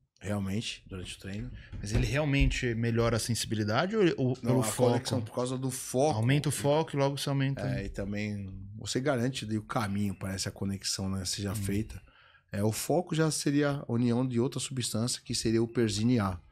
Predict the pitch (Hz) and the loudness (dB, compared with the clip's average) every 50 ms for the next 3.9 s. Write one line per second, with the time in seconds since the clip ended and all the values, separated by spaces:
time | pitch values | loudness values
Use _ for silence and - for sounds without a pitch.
0 | - - - - _ - - - - - - - - - - 107 95 95 92 92 | -20 -20 -20 -20 _ -20 -20 -18 -18 -18 -18 -18 -16 -8 -2 0 0 0 0 -2
1 | - 104 95 - - 95 92 95 95 90 90 90 90 - - - - - - - | -4 -4 -4 -2 -2 -4 -4 -4 -6 -8 -10 -12 -16 -18 -20 -20 -20 -20 -20 -20
2 | - - - 87 85 85 85 78 78 80 78 - - _ - 92 107 113 110 104 | -20 -16 -14 -12 -10 -10 -10 -10 -10 -12 -14 -16 -20 _ -6 -4 -2 0 -2 -2
3 | - 110 113 117 107 107 110 107 107 110 107 104 98 101 101 101 98 104 | -2 -2 0 0 0 0 -2 -2 0 -2 -2 -2 -4 -4 -4 -4 -4 -8